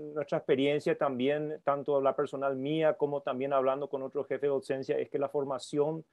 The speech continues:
que nuestros residentes traen de su, de su formación de grado es, es muy pobre, especialmente cuando hablamos en materia de, de, de investigación, que es triste, pero es la realidad y es la realidad a la que tenemos que enfrentarnos y tenemos que, que superar, ¿verdad? No te-, no tenemos de otra.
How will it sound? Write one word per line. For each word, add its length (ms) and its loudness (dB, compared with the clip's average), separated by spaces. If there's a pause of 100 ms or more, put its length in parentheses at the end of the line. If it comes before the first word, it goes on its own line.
(440)
que 80 0
nuestros 280 2
residentes 560 0
traen 440 2
de 100 0
su, 440 -2
de 80 -4
su 100 -12
formación 440 -2
de 120 2
grado 520 6
es, 320 -4
es 320 -8 (140)
muy 160 -2
pobre, 400 6
especialmente 800 2
cuando 220 -2
hablamos 440 0
en 140 -8
materia 420 -4
de, 300 -2
de, 160 -2
de 80 -6
investigación, 800 -4 (520)
que 200 2
es 100 -2
triste, 240 2
pero 180 6
es 100 8
la 120 8
realidad 540 4
y 100 -4
es 80 0
la 100 2
realidad 420 4
a 20 2
la 120 4
que 80 -4
tenemos 320 -8
que 80 -2
enfrentarnos 520 -2
y 40 -6
tenemos 360 -4
que, 200 2
que 120 2
superar, 520 0
¿verdad? 140 -4
No 120 -6
te-, 100 -4
no 180 -4
tenemos 380 -4
de 80 0
otra. 420 -4